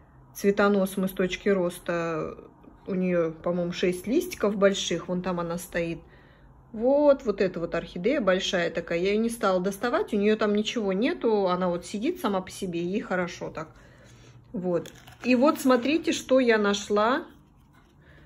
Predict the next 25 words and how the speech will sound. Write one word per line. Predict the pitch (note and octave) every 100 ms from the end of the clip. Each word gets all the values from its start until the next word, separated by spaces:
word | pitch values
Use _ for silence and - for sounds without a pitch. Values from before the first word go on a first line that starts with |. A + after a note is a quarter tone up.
| - -
после | - A3 A3 G#3+
того, | G#3 G3+ C4+
как | B3+ A#3
меня | G#3 A3
не | G#3+ G#3
было | G3 F3+
четыре | F3+ - F#3+ E3+
дня. | E3 E3 D#3+ - - - - - - - - - - - -
Вот, | G3+ A#3+ D#4+ F4 - - - - - -
вот | G#3 A#3+ E4+ C#4 G3
детка, | G#3+ F#4+ G#4 - E3+
которая | G3 G3 D#4 D4 G#3+ F3+
пробилась | G#3 G3+ G3 A#3+ D4+ F#3+ F3 - - - - _ - - - - -
у | G3+
такой | G3+ A3 B3+ D4
же | B3+
орхидеи | B3 - A3+ G#3 A#3+ G#3+
с | -
цветоносом, | - G#3+ C4+ C4 A#3+ A#3+ A#3+ - G#3 G#3 G#3 -
вот | F#3+ -
с |
таким, | - G#3 G#3 F#3+ F#3 - _ _ _ - - _ -
из | F#3+
точки | - C4 - -
роста. | A3+ F#3 F#3 - - F3